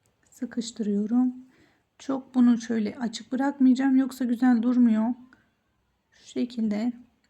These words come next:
U şeklini veriyoruz. İstediğim ölçüde ayarladım. İlk attığım ilmeği saymıyorum. Bundan sonrakileri sayacağız. İlk attığım il-,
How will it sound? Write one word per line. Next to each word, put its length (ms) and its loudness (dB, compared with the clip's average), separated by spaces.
U 180 -4
şeklini 460 0
veriyoruz. 600 -2
İstediğim 540 0
ölçüde 340 0
ayarladım. 760 2
İlk 180 -2
attığım 380 2
ilmeği 300 4
saymıyorum. 640 2
Bundan 300 6
sonrakileri 580 -4
sayacağız. 500 -10
İlk 200 0
attığım 360 2
il-, 220 2